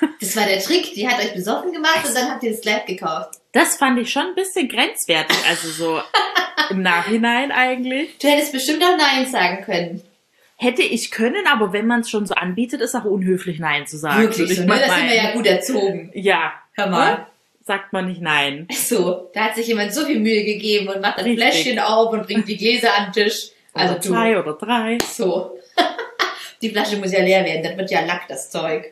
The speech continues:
Speaker 1: Ja, richtig.
Speaker 2: So. Ach, sehr lustig. Ja, ähm, genau, so viel zum Thema Prosecco-Podcast. Sehr schön.
Speaker 1: Ich finde das tatsächlich immer schwierig. Also, besser gesagt, mir ist das, glaub ich, irgendwie auch unangenehm. Ich finde es immer super nett,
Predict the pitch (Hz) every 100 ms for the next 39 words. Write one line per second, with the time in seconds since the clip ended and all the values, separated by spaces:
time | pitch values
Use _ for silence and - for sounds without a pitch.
0 | 185 185 165 170 - 139 - - - 180
1 | 156 180 - _ _ - - _ 202 240
2 | - - 165 156 180 - 180 - - -
3 | - - 226 302 269 240 233 233 196 196
4 | 226 226 208 - 226 190 185 185 208 220
5 | - 180 190 160 - 170 151 151 - _
6 | - 175 175 165 156 180 - _ _ _
7 | - 220 330 330 285 - 226 233 233 220
8 | 202 180 - 160 165 180 240 392 - -
9 | _ _ _ _ _ _ - 196 - -
10 | - 214 214 190 180 - 202 208 214 -
11 | 170 170 165 - _ _ _ _ _ _
12 | _ _ _ 190 196 170 156 - 247 196
13 | 160 156 151 156 165 - 233 226 220 202
14 | 202 214 185 190